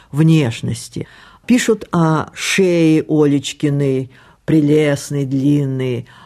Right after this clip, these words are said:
о цвете лица, о ее брюловских плечах, хотя она была тоненькая, огромные серо-зеленые глаза, золотистые волосы, иногда вспоминают как бы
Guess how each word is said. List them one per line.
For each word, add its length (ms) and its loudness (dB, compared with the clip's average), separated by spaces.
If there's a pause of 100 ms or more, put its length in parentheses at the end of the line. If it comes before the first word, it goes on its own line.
(160)
о 140 -2
цвете 400 -2
лица, 880 -2
о 320 -2
ее 240 0
брюловских 760 -2
плечах, 720 -4
хотя 280 -6
она 160 -4
была 220 -2
тоненькая, 720 -6 (280)
огромные 720 0
серо-зеленые 840 0
глаза, 720 -2 (180)
золотистые 640 0
волосы, 640 0
иногда 380 -4 (160)
вспоминают 640 -4
как 200 -4
бы 100 -6